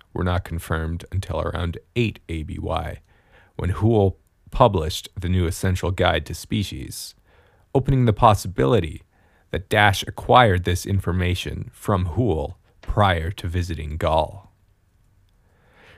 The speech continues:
Rendar says he tracked Fett to a landing pad where the bounty hunter was waiting on repairs to Slave One to conclude. The teal-armored Mandalorian shot an anti-personnel rocket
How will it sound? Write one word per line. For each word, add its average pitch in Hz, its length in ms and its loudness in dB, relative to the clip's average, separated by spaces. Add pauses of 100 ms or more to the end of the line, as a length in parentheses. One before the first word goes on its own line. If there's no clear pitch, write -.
(180)
Rendar 135 380 6
says 98 420 4
he 110 140 -4
tracked 107 400 2
Fett - 500 2
to 101 160 2
a - 20 4
landing 98 500 2
pad - 440 -6 (500)
where 98 140 0
the 92 100 0
bounty 110 400 4
hunter 85 340 0
was 90 220 -2
waiting 92 500 0
on 87 180 -2
repairs 87 640 -2
to - 120 -8
Slave 87 400 -2
One 92 320 0
to - 120 -8
conclude. 82 720 -4 (1080)
The - 100 -8
teal-armored 117 840 4
Mandalorian 95 840 2 (160)
shot 95 300 0
an 95 100 0
anti-personnel 101 920 0
rocket 95 500 2